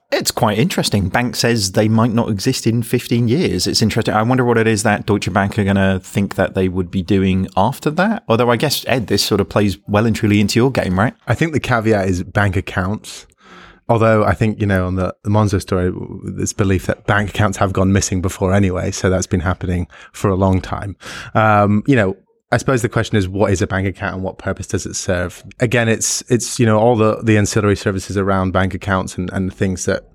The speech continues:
Speaker 2: the experiences that we work on day to day and that sort of people around the table work on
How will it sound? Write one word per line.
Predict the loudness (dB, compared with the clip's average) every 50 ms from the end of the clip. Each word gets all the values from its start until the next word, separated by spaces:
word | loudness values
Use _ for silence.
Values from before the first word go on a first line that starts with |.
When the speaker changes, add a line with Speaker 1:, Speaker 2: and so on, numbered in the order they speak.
| _ _ -20 -20 -20 -20 -12 _
Speaker 2:
the | 0 0
experiences | 2 2 2 2 2 4 2 2 2
that | 2 2
we | 2 2
work | 4 4 2 2 2
on | 0 2
day | 4 2 2
to | 2 0 0
day | 2 4 4 4 4 4
and | 2 2 0 0
that | 0 0 0 -2 -6 _ _ _
sort | -8 -6 -6 -6
of | -6 -10 _ _
people | -6 -4 -2 -2
around | -2 -2
the | -2 0
table | 0 0 0 0
work | -2 -2 -2 -2 -2 -2
on | -2 -2 -2 -4